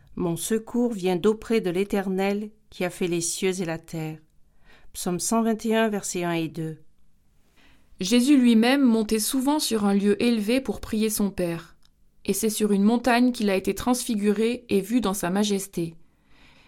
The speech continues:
Speaker 2: Évangile de Luc, chapitre neuf, versets vingt-huit et vingt-neuf. Quand on regarde une croix, la poutre verticale fait penser à ce lien désormais établi entre Dieu et celui qui croit en Jésus-Christ.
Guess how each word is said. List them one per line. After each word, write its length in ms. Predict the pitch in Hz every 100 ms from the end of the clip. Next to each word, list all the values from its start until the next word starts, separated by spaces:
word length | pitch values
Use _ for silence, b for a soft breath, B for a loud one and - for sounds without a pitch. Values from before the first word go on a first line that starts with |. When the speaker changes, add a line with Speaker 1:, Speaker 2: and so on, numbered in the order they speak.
| b
Speaker 2:
Évangile 440 | 214 220 220 220 202
de 80 | 196
Luc, 260 | 190 240
chapitre 420 | - 202 202 -
neuf, 260 | 185 196 226
versets 360 | 185 180 - 180
vingt-huit 420 | 208 208 226 208
et 60 |
vingt-neuf. 640 | 185 185 - 165 165 - - - _ - - - - _ B B B B B -
Quand 180 | 262
on 80 | 262
regarde 320 | 262 285 311
une 160 | 254 220
croix, 380 | - 196 240 269 - - -
la 160 | 196 202
poutre 400 | 311 339 - 208
verticale 600 | 240 - 214 240 240 254
fait 160 | 233
penser 540 | 220 226 214 254 262 -
à 80 | 202
ce 180 | 202 214
lien 260 | 196 233
désormais 600 | 240 233 240 233 220 202 -
établi 560 | 233 220 185 185 226 -
entre 320 | 202 202 202
Dieu 420 | 175 190 240 - -
et 80 | 185
celui 320 | - 220 233
qui 160 | - 208
croit 240 | - 240
en 100 | 208
Jésus-Christ. 760 | 180 180 180 - 185 165 -